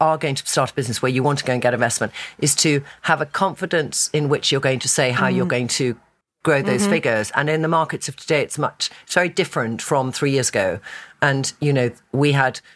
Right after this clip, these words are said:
Speaker 1: really growth years and we've had slow growth years, we've had fast growth years. So
Speaker 2: And you also had those five thousand voices in your head, you know,
Speaker 1: Yeah.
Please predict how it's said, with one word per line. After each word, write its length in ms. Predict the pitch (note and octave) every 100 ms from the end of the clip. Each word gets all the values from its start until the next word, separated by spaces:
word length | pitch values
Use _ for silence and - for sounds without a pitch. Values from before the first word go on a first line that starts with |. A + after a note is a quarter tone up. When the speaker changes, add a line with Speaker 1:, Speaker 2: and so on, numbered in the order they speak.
| _ -
Speaker 1:
really 280 | D#3+ D3
growth 400 | C#3+ D#3 C3+ -
years 380 | - C3+ B2 A#2+
and 100 | C3
we've 140 | B2+ C3
had 240 | A#2+ A2
slow 240 | - B2+
growth 260 | A#2 A#2+ G#2+
years, 240 | B2 A2+
we've 140 | A#2+ A2
had 160 | A2+
fast 240 | - B2 -
growth 240 | F#2+ -
years. 200 | F#2 E2
So 220 | - A#2+ A2 - - -
Speaker 2:
And 160 | C4
you 160 | C#4 D#4+
also 280 | D#4+ - G3+
had 180 | F#3+ F3+
those 200 | F3 F3+
five 280 | - G3+ F3+
thousand 420 | G#3 F3+ F3 F3
voices 640 | E3 F#3 - E3 E3 -
in 100 | D#3+
your 180 | D3+ D3+
head, 380 | D3+ F3 - - _ _ _ _ _
you 100 | -
know, 200 | G#3+ G3
Speaker 1:
Yeah. 80 | F3